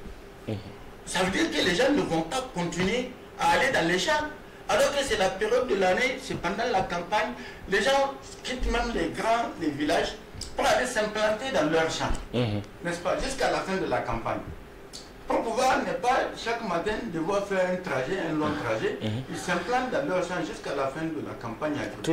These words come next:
Speaker 1: Tout à fait, tout
Speaker 2: Et
Speaker 1: à fait.
Speaker 2: ensuite, ils reviennent dans le grand village pour s'implanter à la
Speaker 1: Absolument.
Speaker 2: fin des activités.
Speaker 1: Mhm.
Speaker 2: Mais quand les gens sont exposés comme ça, ça veut dire que plus personne n'aura, en tout cas, euh, comme on avait dit, euh, ne peut se permettre d'aller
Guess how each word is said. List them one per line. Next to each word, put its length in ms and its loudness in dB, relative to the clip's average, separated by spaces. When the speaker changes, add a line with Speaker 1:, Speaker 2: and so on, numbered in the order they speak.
Speaker 1:
Tout 60 6
à 60 8
fait, 200 0
tout 120 -8
Speaker 2:
Et 40 2
Speaker 1:
à 40 4
fait. 60 4
Speaker 2:
ensuite, 280 -4
ils 120 0
reviennent 400 4
dans 180 2
le 120 0
grand 240 0
village 480 0
pour 100 -4
s'implanter 640 -4
à 20 2
la 80 4
Speaker 1:
Absolument. 300 2
Speaker 2:
fin 120 -4
des 200 -4
activités. 420 -10
Speaker 1:
Mhm. 80 -4
Speaker 2:
Mais 160 -6
quand 160 0
les 80 -2
gens 180 -2
sont 120 -4
exposés 460 -6
comme 160 -6
ça, 80 -12
ça 160 -2
veut 100 -2
dire 100 0
que 80 0
plus 160 -2
personne 460 -2
n'aura, 400 0
en 80 -4
tout 100 -8
cas, 460 0
euh, 40 -8
comme 140 0
on 40 2
avait 180 0
dit, 240 -6
euh, 640 -10
ne 40 -6
peut 340 -6
se 520 -10
permettre 540 -6
d'aller 440 -4